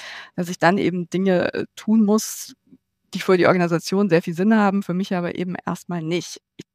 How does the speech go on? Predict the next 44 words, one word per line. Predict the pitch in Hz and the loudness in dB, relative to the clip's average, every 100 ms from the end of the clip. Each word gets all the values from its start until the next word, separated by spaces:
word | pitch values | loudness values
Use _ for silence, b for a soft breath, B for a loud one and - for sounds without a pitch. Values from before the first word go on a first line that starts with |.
| - | -8
bekomme | 220 - 381 | 2 6 6
aber | 170 147 - | 6 4 -2
auch | - | -4
was | - | -6
auf | - | -6
der | 160 - | -6 -4
anderen | 147 156 | -4 -4
Seite | 151 151 156 | -4 -4 -6
dafür, | 160 - 165 - | -10 -10 -12 0
ne? | 226 277 | 2 2
Es | |
ist | 196 - | 0 -6
jetzt, | 185 - B B B B | -6 -8 B B B B
geht | 196 | -2
jetzt | 185 - | -2 0
nicht | 220 | 2
darum | 202 190 190 | 4 2 -2
zu | 180 | 2
sagen, | 175 180 185 | 4 4 4
okay, | - - 196 190 B B B B | -4 0 2 2 B B B B
äh, | - 170 175 | 4 6 6
wenn | 175 | 4
Organisationen | - 180 175 - 185 175 | 2 2 0 0 -4 -4
so | 180 | -4
schlimm | 208 214 | 0 2
wären | 180 170 190 | 4 2 0
und | 165 | -4
eben | 85 170 - | -4 -2 -2
an | 160 | -2
allen | - 175 180 | 2 2 0
Ecken | - - | -2 -4
und | - - | -4 0
Enden | - 180 185 | 0 0 0
nur | 175 175 - - | 2 2 2 -2
Zumutungen | - 226 208 175 170 170 160 | 0 4 4 2 0 0 2
rauskriechen | 151 156 190 - 190 170 175 | 4 4 4 -2 -8 -6 -4
würden, | 160 175 214 214 - | 2 4 4 0 -2
dann | 170 175 | -4 4
wäre | 180 185 | 6 8
ja | 160 | 6
niemand | 160 156 151 - _ | 2 -4 -6 -8 _
Mitglied | 175 - - - - | -12 -12 -12 -14 -6
der | - | -4
Organisation. | - 170 170 160 156 - 160 170 | -4 -6 -8 -8 -10 -12 -12 -14